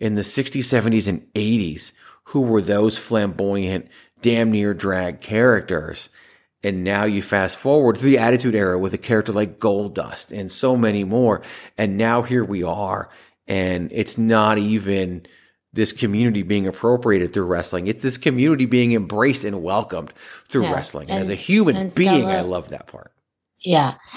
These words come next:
Speaker 2: And I think you're such a good point about identity because, eh, right, it's this interesting duality as we describe it as a promotion that knows its identity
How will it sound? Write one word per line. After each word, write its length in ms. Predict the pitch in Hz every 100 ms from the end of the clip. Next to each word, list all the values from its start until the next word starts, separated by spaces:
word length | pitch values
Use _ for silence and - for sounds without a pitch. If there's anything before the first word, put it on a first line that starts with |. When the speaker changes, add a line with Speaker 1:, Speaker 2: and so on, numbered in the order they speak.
| -
Speaker 2:
And 120 | 180
I 120 | 185 185
think 260 | 202 202
you're 220 | 202 196
such 300 | 196 196 190
a 100 | 190
good 280 | 180 196 190
point 220 | - 185
about 220 | 170 165 165
identity 500 | 160 160 151 147 139
because, 460 | 147 156 147 151 -
eh, 300 | 165 165 160
right, 220 | 160 156
it's 240 | 156 -
this 200 | 170 165
interesting 460 | 180 180 196 196 185
duality 640 | 170 156 151 165 156 147
as 180 | 151 156
we 140 | 160
describe 500 | 160 160 - 156 160
it 140 | 156 147
as 300 | 139 151 151
a 60 | 151
promotion 560 | 156 151 160 - 160
that 180 | 156 147
knows 320 | 147 156 156
its 180 | 160 -
identity 800 | 147 147 147 151 156 160 147 147